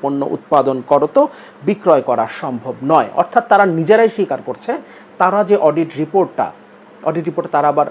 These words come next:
আলাদাভাবে ব্যাংক থেকে ঋণ পাবার জন্য করেছে, এবং এটা একটা ফৌজদারি অপরাধ, যেটা বলছে আবার এনবিআর। এনবিআর বলছে একটা ফৌজদারি অপরাধ করেছে এস আলম গ্রুপ,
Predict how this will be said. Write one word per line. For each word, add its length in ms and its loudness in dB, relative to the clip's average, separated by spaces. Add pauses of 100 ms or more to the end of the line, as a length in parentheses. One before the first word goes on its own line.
(160)
আলাদাভাবে 680 2 (140)
ব্যাংক 260 0
থেকে 200 -6 (120)
ঋণ 220 0
পাবার 280 0
জন্য 320 -10
করেছে, 320 -14 (1200)
এবং 200 4 (100)
এটা 180 4
একটা 160 -2
ফৌজদারি 420 0
অপরাধ, 300 0 (120)
যেটা 200 0
বলছে 400 -2
আবার 240 0
এনবিআর। 520 -2 (760)
এনবিআর 520 6
বলছে 400 0 (380)
একটা 200 -4
ফৌজদারি 440 2
অপরাধ 360 2 (100)
করেছে 540 -6
এস 240 2
আলম 340 2
গ্রুপ, 260 -4